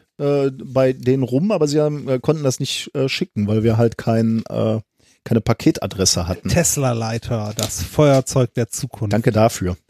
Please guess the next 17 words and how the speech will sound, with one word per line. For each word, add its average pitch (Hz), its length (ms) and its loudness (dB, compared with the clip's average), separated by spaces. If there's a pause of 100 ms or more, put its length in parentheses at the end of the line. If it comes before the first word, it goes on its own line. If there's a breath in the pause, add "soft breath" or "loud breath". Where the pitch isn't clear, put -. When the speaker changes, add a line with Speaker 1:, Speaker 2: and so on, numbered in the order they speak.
(400)
Speaker 2:
Ja. 110 120 -8 (720)
Speaker 1:
Fürs 104 140 -8
Bier. 98 300 -4 (1300)
Ich - 80 -10
mach 101 120 -2
mal 107 100 -2
offen. - 300 -8 (1400)
Speaker 2:
Bitte? 185 300 -6 (720)
Ich - 80 -20
bitte 120 220 -6
darum. 147 300 -6 (500)
Es - 60 -14
funktioniert 185 460 0
bei 196 240 0
Regen, 147 680 -2
bei 180 180 2
Schnee. 127 680 -2